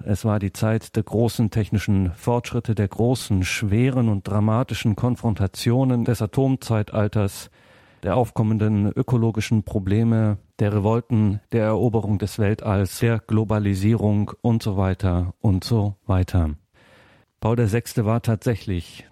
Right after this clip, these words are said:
das, was man sehr bald über ihn sagen konnte,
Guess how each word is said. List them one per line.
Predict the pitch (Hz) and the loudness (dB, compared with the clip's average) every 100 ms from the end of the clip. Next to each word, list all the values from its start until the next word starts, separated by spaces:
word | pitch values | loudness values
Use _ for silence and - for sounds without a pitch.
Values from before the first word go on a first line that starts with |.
| - | -4
das, | 113 - - | -4 -4 -6
was | 110 - | -4 0
man | 104 98 | 0 0
sehr | 113 107 | 0 0
bald | 104 110 | 0 -2
über | 92 104 | -2 -2
ihn | 107 101 | 0 0
sagen | 98 101 101 | 0 0 0
konnte, | 107 101 107 | 0 0 0